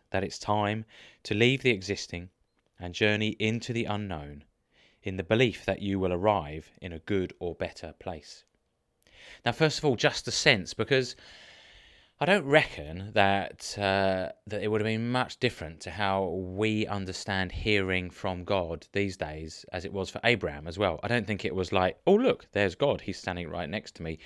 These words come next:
and we're having a conversation." I don't think that it was a letter. I don't think that it was an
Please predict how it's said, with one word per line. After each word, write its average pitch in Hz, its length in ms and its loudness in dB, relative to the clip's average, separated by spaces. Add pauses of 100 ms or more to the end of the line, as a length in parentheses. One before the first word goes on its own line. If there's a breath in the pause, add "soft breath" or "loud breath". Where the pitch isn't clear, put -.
(180 loud breath)
and 87 120 -6
we're 90 60 0
having 90 300 -2
a 78 60 -10
conversation." 98 760 -2 (480 loud breath)
I 95 60 0
don't 98 160 4
think 98 160 -2
that 90 100 0
it 90 80 0
was 87 100 -2
a 85 60 -2
letter. 110 500 2 (340 soft breath)
I 95 60 0
don't 95 160 0
think 104 140 -4
that 104 80 0
it 104 40 2
was 101 160 -2
an - 80 -12